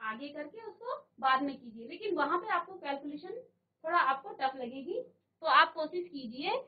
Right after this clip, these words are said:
इन दोनों को यहीं पे काटिए, ठीक है। तो अब देखिए ये हो गया आपका वन, यहाँ पे वन बचा कट के और यहाँ पे क्या आ गया है थ्री, ठीक है। और यहाँ पे क्या बचा, थ्री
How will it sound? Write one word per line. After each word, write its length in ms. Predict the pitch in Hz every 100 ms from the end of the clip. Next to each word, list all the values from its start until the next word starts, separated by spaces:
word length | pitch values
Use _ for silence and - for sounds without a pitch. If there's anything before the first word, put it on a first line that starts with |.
| _ _
इन 160 | 320 320
दोनों 280 | 277 262 254
को 160 | 294
यहीं 260 | 285 240 247
पे 120 | 262
काटिए, 420 | 262 208 190 - _ _ _ _ _ _ _ -
ठीक 160 | 349
है। 80 | 453 - _ _ _ _
तो 60 | - -
अब 140 | 302
देखिए 380 | 277 349 349 403
ये 220 | 349 339
हो 140 | 320 285
गया 180 | 254 269
आपका 420 | 240 - 233 226 370 - - 220
वन, 280 | 226 285 302 415 -
यहाँ 200 | 254 247
पे 120 | 254 277
वन 240 | 262 285
बचा 260 | 294 302 330
कट 200 | 320 311
के 220 | 392 466
और 420 | 480 _ - 247
यहाँ 180 | 247 254
पे 100 | 277
क्या 160 | 285 277
आ 120 | 247
गया 180 | 220 233
है 200 | 285 381
थ्री, 720 | - - - _ - - 277 196 - _ _ _ _ _
ठीक 160 | 349 359
है। 120 | 440 466 _ _ _ _
और 120 | 247
यहाँ 240 | 247 277 294
पे 120 | 339
क्या 180 | 339 330
बचा, 320 | 320 320 359 494 - _ _
थ्री 420 | - 339 302 294